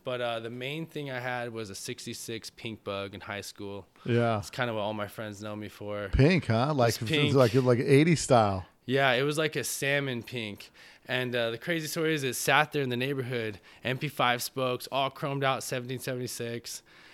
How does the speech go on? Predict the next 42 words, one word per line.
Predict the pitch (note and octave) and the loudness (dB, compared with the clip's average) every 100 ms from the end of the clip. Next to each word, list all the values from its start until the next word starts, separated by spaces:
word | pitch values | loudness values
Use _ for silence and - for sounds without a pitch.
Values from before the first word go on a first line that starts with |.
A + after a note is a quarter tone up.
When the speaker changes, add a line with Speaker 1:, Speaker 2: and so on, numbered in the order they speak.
| - | -10
Speaker 1:
And | A2+ | 0
everyone | A#2 C#3 D3+ | 2 2 2
tried | D#3 C3+ | 2 2
to | |
buy | A2 A#2 F#2+ | 4 4 2
it. | B1 - | -2 -10
And | A2 | -8
the | |
guy | A2 G#2+ | -2 -2
was | G#2 | -2
like, | G2 | -6
"No, | A#2+ A#2 A2 A2 G2+ - _ _ | -4 -2 0 -2 -4 -12 _ _
not | G#2+ G#2 | -6 -6
for | G#2 | -6
sale," | - A2 G#2 G#2 | -8 -6 -6 -6
you | G#2 | -6
know? | G2+ G#2 | -8 -8
And | G#2 F2+ - - - - _ | -10 -14 -18 -20 -20 -20 _
one | A#2+ B2+ | -2 0
day | A#2 C3+ | 2 4
I | B2+ | 4
was | A2 | 2
like, | G#2+ F#2+ - - - - _ _ | 0 -2 -6 -16 -18 -20 _ _
you | - G#2+ | -10 -6
know, | F#2+ - - | -6 -8 -14
I | - | -14
think | - A#2 | -10 -8
Jake | - G#2 | -4 -4
got | G#2+ G2 | -2 2
a | E2+ | 2
few | - A#2 | 2 0
more | A2+ G#2 | -2 -6
bugs, | F#2 G2+ G#2 G#2 - | -4 -4 -4 -6 -8
and | G2 | -8
I | F#2+ | -6
was | - | -8
like, | G2 - | -10 -8
"I | A#2+ | -6
gotta | A2 | -6
get | F2 | -6
a | F2 | -8
bug," | - G2+ F#2 | -6 -6 -6